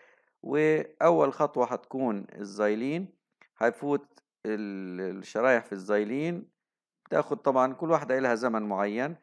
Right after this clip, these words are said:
بعد الزايلين على طول هتنحط في كحول، آه، تسعين، بعدين تمانين، بعدين سبعين، بعدين هتيجي رانينج ووتر. الرانينج ووتر زي ما احنا شايفين هنا في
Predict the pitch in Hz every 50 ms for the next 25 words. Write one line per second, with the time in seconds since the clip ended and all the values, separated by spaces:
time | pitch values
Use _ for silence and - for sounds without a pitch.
0 | _ _ _ _ - 156 156 156 139 143 123 110 117 120 120 117 117 139 139 123
1 | 113 113 113 113 110 - 135 135 139 143 135 - - - - 104 - - - 113
2 | - - 131 131 - - - - - 110 110 104 - - 101 - 131 123 117 107
3 | 98 - - _ _ _ _ _ _ _ _ _ - - - 95 92 92 92 87
4 | - - _ 104 101 - - 110 117 139 151 170 180 226 - _ 110 98 104 104
5 | 123 120 113 110 - 104 104 104 107 113 127 143 151 156 147 - 113 104 101 113
6 | 120 117 - - 104 95 107 113 127 143 151 143 131 117 113 120 127 123 - 120
7 | 107 131 127 117 120 113 117 123 120 113 104 95 101 98 95 104 117 117 120 127
8 | 139 135 131 117 123 131 127 - 117 107 107 120 113 113 110 98 98 110 107 90
9 | 117 110 113 120 120 120 127 131 _ _ _ _ _ _ _ _ _ _ _ 127
10 | 123 123 117 113 110 - -